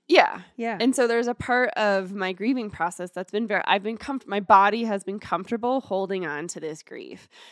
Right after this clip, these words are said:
Speaker 1: And so just knowing that this appointment was coming, it was like, "Mm-mm." And I mean, we're not gonna get into my dreams 'cause I specifically <laughs> asked Anna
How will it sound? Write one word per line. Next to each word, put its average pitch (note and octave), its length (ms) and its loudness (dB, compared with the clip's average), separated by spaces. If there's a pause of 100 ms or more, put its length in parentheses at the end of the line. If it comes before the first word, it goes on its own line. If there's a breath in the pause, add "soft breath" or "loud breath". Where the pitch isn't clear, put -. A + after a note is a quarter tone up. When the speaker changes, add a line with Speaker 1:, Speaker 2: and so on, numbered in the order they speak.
Speaker 1:
And A#3+ 140 6
so A#3 140 4
just G#3+ 440 0
knowing A3+ 760 -2
that F3 260 -4
this F3 240 -4 (200)
appointment A#3+ 500 2
was F#3 160 -6
coming, F3 420 -4
it D#3+ 120 -6
was F3+ 180 -4
like, E3+ 260 0
"Mm-mm." A3 960 -6
And G#3 140 4
I A3 80 4
mean, A3+ 240 -4 (500)
we're A3 140 8
not A#3 240 4
gonna A3+ 160 -2
get E3 140 -2
into E3+ 200 -6
my E3 140 -4
dreams D#3+ 400 -8
'cause F3+ 160 -6
I D#3 80 0
specifically G3 760 2
<laughs> - 0 -
asked A3+ 360 -4
Anna F#3 360 -4